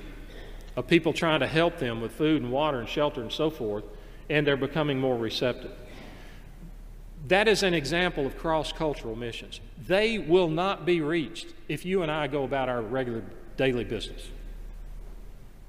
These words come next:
If we just say, "Well, I'm going to live my Christian life right here," and all Christians do that, then that is an example of a people group that will not be reached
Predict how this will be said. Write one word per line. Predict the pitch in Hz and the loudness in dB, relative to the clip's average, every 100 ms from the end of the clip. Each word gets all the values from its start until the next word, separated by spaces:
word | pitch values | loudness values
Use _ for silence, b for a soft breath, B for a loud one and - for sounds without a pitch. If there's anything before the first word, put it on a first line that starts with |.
| - - | -14 -4
If | 135 | 6
we | 196 | 8
just | 208 165 | 8 6
say, | 165 | 4
"Well, | 147 151 | 4 4
I'm | |
going | 185 160 | 4 2
to | 143 | 2
live | 151 | 2
my | 147 | 0
Christian | 131 151 - | 0 -4 -4
life | 135 131 135 | -4 -4 -2
right | 131 127 | -2 0
here," | 127 113 107 B B - | -2 -4 -6 B B -4
and | 127 123 | 0 0
all | 131 151 | 4 4
Christians | 156 151 - 120 | 4 0 -2 -6
do | - 135 | -2 0
that, | 127 120 120 - - | 2 0 -2 -8 0
then | 147 131 | 2 4
that | 170 196 170 | 2 2 0
is | 147 | 0
an | 147 | 0
example | 135 139 170 165 | -2 0 0 2
of | 139 | 0
a | 117 | 0
people | - 170 127 | 0 0 0
group | 123 123 123 | 0 -2 2
that | 143 131 | 2 4
will | 139 170 | 4 4
not | 143 131 | 4 0
be | 120 117 | 0 0
reached | 110 92 - | -2 -4 -10